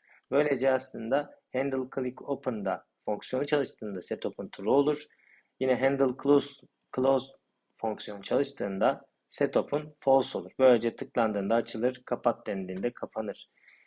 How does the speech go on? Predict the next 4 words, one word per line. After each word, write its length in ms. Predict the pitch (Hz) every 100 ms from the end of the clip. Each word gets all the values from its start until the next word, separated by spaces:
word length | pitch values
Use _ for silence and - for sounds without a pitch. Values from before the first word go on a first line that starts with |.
| _ _ - -
Ee, 60 | - - 98
şurada 640 | - - 120 110 113 110 -
vazgeç 800 | 110 113 117 110 107 92 - - _
yapabiliriz. 840 | 90 92 101 101 117 123 120 -